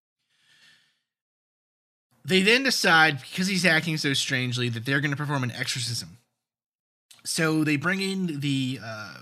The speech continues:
they bring in a, uh, a vicar, right?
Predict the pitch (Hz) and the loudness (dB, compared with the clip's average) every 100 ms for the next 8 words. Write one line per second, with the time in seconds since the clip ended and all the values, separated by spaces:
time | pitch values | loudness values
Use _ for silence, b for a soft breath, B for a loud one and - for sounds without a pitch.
0 | - 127 127 165 160 151 127 117 - 98 | -18 -12 -4 -2 0 0 -2 -4 -6 -14
1 | 98 - _ _ _ _ - 120 135 190 | -16 -20 _ _ _ _ -10 -4 -2 -2
2 | 127 90 - _ _ _ _ b b _ | -6 -12 -18 _ _ _ _ b b _
3 | 131 135 | -4 -2